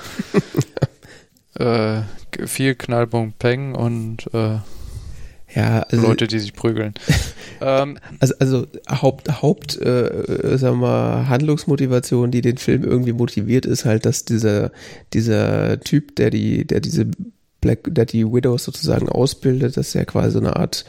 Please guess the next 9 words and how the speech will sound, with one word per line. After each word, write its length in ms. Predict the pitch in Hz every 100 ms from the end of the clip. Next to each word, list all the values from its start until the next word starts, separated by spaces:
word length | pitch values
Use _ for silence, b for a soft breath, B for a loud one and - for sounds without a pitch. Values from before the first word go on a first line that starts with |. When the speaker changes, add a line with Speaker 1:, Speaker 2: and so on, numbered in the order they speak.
| B B B B B
Speaker 1:
Möglichkeit 600 | 127 151 - - - 117
gefunden 500 | - - 131 131 127
hat, 320 | 131 113 - -
äh, 600 | 123 113 107 107 107 117 B B B B -
die, 480 | 117 107 107 104 95
äh, 320 | - 107 104
Frauen, 840 | 107 - 113 107 107 110 - - - - 277 226 - -
äh, 540 | - - - - - - - -
quasi 720 | - 110 104 95 90 90